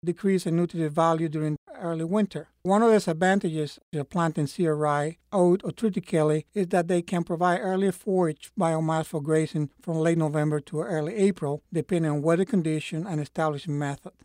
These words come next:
Sometimes it might be a good idea to incorporate a mix of annual ryegrass, a small grain, and an annual clover to extend the grazing season.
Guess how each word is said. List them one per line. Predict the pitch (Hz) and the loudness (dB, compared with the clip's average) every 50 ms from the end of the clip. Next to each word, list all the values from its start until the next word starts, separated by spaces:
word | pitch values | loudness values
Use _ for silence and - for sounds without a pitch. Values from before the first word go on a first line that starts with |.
| _ _ | _ _
Sometimes | - - 185 185 185 180 190 185 180 180 175 | -8 -2 0 0 2 4 4 4 2 2 0
it | 233 247 175 | -2 -2 -2
might | 165 165 156 156 | 0 0 0 0
be | 156 170 | 0 0
a | 156 151 | -2 0
good | - 170 156 | 0 0 0
idea | 151 143 160 165 160 151 | 0 0 0 0 0 0
to | - 160 | -2 -4
incorporate | 143 - - 202 214 196 - 160 156 143 151 | -4 -2 -2 -2 -2 0 0 0 0 0 0
a | 147 | 0
mix | 156 156 156 147 - | 0 0 0 -2 -4
of | 151 151 - - | -6 -8 -8 -8
annual | 170 165 170 170 175 175 | -6 -4 -2 -2 0 0
ryegrass, | 190 196 185 175 151 147 139 139 139 143 - _ _ _ | 2 2 2 0 0 -4 -4 -4 -6 -8 -10 _ _ _
a | 233 185 165 156 | -2 -2 -2 0
small | - - 165 160 170 185 | 0 2 4 4 4 4
grain, | 170 175 165 156 151 151 151 156 - _ - _ - | 4 2 2 2 2 2 0 -2 -4 _ -16 _ -6
and | 180 160 | -4 -2
an | 170 | -2
annual | 196 165 170 165 165 156 | 0 0 2 2 0 0
clover | - - 185 165 156 156 151 | 0 0 2 2 2 0 -2
to | - 147 | -4 -6
extend | - - - 185 170 156 | -8 -4 -2 0 0 0
the | 147 | 0
grazing | 143 143 135 131 - 151 | 0 -2 -2 -4 -6 -8
season. | - - 196 185 165 - 180 | -8 -6 -6 -6 -6 -8 -12